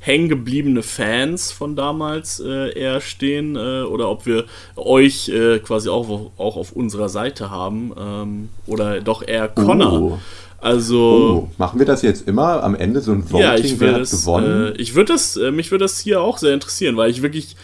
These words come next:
Speaker 1: also ich bin in diese Folge reingegangen mit dem Gedanken, was soll Connor schon sagen? Ist eine sehr geile Band, ähm, und bin gespannt, ob, äh, das andere Leute auch so sehen.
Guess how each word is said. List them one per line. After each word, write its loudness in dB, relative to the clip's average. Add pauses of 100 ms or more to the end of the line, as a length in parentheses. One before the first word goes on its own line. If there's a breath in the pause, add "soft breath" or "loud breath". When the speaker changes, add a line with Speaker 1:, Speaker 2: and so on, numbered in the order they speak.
(200 loud breath)
Speaker 1:
also 0
ich -14
bin 4
in 2
diese 0
Folge 2
reingegangen 2
mit -2
dem -4
Gedanken, -2
was -8
soll 2
Connor -2
schon -4
sagen? 0
Ist -6
eine -4
sehr 2
geile 2
Band, 0 (460 loud breath)
ähm, -4
und -6
bin 4
gespannt, -2
ob, -2
äh, -2
das -6
andere -4
Leute 0
auch -4
so -8
sehen. -8